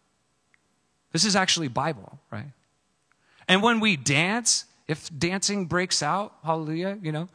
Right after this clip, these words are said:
when we dance, we're not just dancing because the song's great and we wanna dance. The dance, there's stuff going on. You know, it says in Zephaniah three seventeen, it says that he sings over us and rejoices over us, the Lord.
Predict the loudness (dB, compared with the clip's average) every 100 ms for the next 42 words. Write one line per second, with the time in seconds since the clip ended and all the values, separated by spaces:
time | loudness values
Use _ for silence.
0 | _ _ -20 _ _ -2 0 2 0 -2
1 | -2 -2 0 2 2 2 0 0 0 -2
2 | -2 -4 -4 -4 -4 -2 -2 2 2 2
3 | 0 -2 -2 -2 -4 -4 -4 -4 -4 -4
4 | -2 -2 -4 -8 -6 -4 0 0 0 -2
5 | -4 -2 2 4 4 0 0 0 0 0
6 | -4 0 0 0 -8 _ _ _ _ _
7 | _ _ _ _ _ _ _ _ 2 4
8 | 4 4 4 4 2 -2 2 2 4 2
9 | 4 2 2 4 4 4 2 0 0 0
10 | 0 0 0 2 0 0 0 2 2 2
11 | 0 -2 0 2 0 -2 -8 2 4 6
12 | 4 4 2 4 6 8 8 8 6 2
13 | 2 2 2 2 4 4 4 2 4 2
14 | 4 4 4 2 0 2 2 0